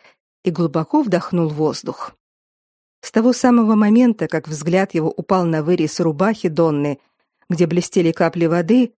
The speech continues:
которую брызгала на неё, приводя в чувство Катрин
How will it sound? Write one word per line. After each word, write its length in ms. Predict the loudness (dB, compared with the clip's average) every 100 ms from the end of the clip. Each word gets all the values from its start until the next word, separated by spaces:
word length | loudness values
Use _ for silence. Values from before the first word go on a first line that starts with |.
| _
которую 340 | -10 -4 -2
брызгала 460 | 0 -2 -2 0 0
на 80 | 0
неё, 380 | -2 2 0 0 _ -6
приводя 380 | -2 0 0 -2
в 60 |
чувство 380 | -2 -4 -4 -4
Катрин 500 | -4 0 4 4 4